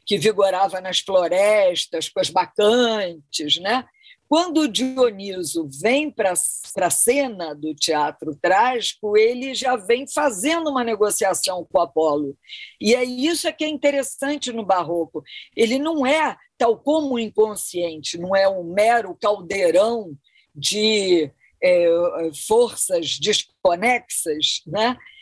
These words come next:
É, também o barroco, ele não é uma apresentação, é, gratuita, é,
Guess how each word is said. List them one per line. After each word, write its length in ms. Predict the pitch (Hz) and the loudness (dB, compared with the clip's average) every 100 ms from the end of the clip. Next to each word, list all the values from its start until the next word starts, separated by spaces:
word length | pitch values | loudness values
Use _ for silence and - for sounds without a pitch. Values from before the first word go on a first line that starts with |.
| - - | -6 0
É, 120 | 196 | 0
também 600 | - 320 254 208 320 349 | 2 0 2 0 0 -4
o 60 | |
barroco, 680 | 226 202 170 156 220 277 262 | -2 -2 -2 2 4 4 0
ele 200 | 208 214 | -4 -4
não 280 | 247 302 262 | -2 -2 -2
é 400 | 214 240 262 302 - | 0 2 2 0 -6
uma 440 | 240 247 247 240 | -8 -2 -2 0
apresentação, 1200 | 220 226 226 233 214 233 - 196 180 - 214 214 202 _ - _ | 0 0 2 0 0 -6 -4 -2 -2 0 -2 -2 -8 _ -20 _
é, 400 | 190 185 175 170 | 2 4 4 0
gratuita, 1160 | 156 190 208 - - 262 302 233 - 175 156 151 _ _ - | -2 -2 -2 -4 -4 0 0 -2 -2 -2 -4 -12 _ _ -2
é, 720 | 180 175 170 165 165 156 | 2 4 4 4 4 2